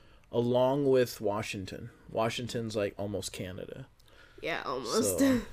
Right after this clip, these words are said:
Speaker 1: yeah, um, out of those, not the ones in California, but, like, the ones that we went to, um,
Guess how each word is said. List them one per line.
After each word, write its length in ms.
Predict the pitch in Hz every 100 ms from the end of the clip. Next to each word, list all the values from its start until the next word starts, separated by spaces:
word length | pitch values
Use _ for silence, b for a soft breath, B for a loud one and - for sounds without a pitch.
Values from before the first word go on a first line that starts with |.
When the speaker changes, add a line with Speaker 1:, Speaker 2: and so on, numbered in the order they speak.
| -
Speaker 1:
yeah, 500 | 117 117 117 120 117 113 - -
um, 480 | 123 123 120 120 113 - - - - b b b b
out 200 | 113 127
of 160 | 202 175
those, 400 | 143 127 127 139
not 220 | 143 156 -
the 60 |
ones 220 | 190 170
in 80 | 160
California, 580 | - 156 143 - 147 131
but, 300 | 117 104 95
like, 220 | 113 117 127
the 80 |
ones 340 | 113 120 120 120
that 220 | 120 107
we 260 | 107 120 113
went 260 | 110 110 -
to, 480 | 117 117 117 120 117 -
um, 560 | 104 104 98 90 95